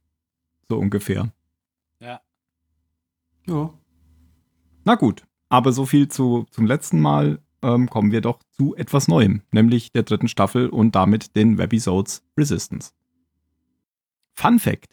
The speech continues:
Speaker 1: Die Webisodes sind gar nicht als, äh, zehn Webisodes gedreht worden, sondern tatsächlich als eine Folge,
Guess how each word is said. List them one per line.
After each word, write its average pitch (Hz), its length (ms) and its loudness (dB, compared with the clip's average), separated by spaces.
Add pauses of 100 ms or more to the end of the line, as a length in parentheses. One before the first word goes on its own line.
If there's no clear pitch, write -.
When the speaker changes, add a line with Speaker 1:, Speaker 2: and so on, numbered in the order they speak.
(840)
Speaker 1:
Die 123 120 2
Webisodes 170 720 0
sind 143 240 0
gar 120 220 2
nicht 170 380 0
als, 135 580 -2
äh, 123 280 0
zehn 147 340 2
Webisodes 131 760 0
gedreht 107 380 -2
worden, 175 360 2
sondern 135 380 2
tatsächlich 131 580 -2
als 120 240 0
eine 117 260 2
Folge, 113 460 2